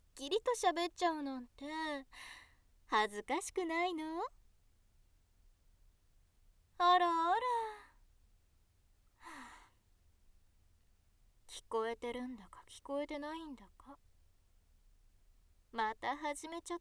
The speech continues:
たわね。ま、いいわ。そこで気の済むまで私のパンツでオナニーするがいいわ。私の魔力を無効化するなんて、考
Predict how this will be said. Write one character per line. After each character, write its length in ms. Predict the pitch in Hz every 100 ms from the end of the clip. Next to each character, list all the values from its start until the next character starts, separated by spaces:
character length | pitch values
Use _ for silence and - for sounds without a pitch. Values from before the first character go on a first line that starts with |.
| -
た 80 | 392
わ 60 |
ね。 520 | 349 269 226 294 370 - - - - - - - - - - - - - - _ - _ - -
ま、 160 | 285 294 - - - - -
い 220 | 349 427
い 40 | 415
わ。 160 | 349 392 453 - - - - - - - - - - -
そ 220 | - 359
こ 140 | - 392
で 140 | 403
気 160 | - 370
の 120 | 381
済 140 | - 427
む 120 | 415
ま 140 | 349
で 120 | 285 226
私 360 | 208 247 -
の 140 | 330 339
パ 220 | 359 370
ン 60 |
ツ 120 | 359 277
で 140 | 240
オ 160 | 254 330
ナ 140 | 381
ニ 180 | 339 277
ー 20 |
す 140 | -
る 160 | 247 302
が 140 | 330
い 140 | 277 269
い 60 |
わ。 320 | 233 220 269 - - - - _ - _ - _ -
私 480 | 240 254 339 - 349
の 160 | 359
魔 160 | 339 370
力 400 | 370 349 240 214
を 40 |
無 200 | 196 190
効 260 | - 269 240
化 140 | 381
す 160 | 359 392
る 160 | 403 392
な 180 | 339
ん 100 | 247 208 -
て、 440 | 269 285 269 247 - _ _ _ _ _ -
考 80 | -